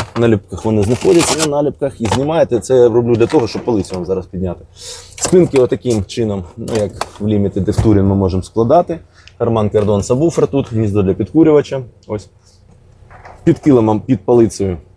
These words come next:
нижча, але тут стоїть не як зазвичай декатка, тут повноцінна, повнорозмірне колесо, таке саме, як і на автомобілі стоїть. Тому місця тут зайвого нема.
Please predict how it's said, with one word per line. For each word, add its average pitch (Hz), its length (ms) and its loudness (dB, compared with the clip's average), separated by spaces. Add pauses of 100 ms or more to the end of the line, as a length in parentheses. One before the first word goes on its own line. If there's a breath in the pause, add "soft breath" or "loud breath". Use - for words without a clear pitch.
нижча, 143 440 -2 (680 loud breath)
але 120 320 4 (160)
тут 131 240 0
стоїть 113 360 0
не 113 180 0
як 127 140 2
зазвичай 139 360 0
декатка, 135 420 0
тут 123 180 -2
повноцінна, 127 640 0 (320 soft breath)
повнорозмірне 117 720 2 (200)
колесо, 131 360 2
таке 104 220 0
саме, 135 380 2
як 120 240 2
і 120 100 2
на 113 120 -2
автомобілі 107 460 0
стоїть. 90 300 -2 (360 soft breath)
Тому 127 140 4
місця 147 260 2
тут - 300 -4
зайвого 107 400 4
нема. 156 300 2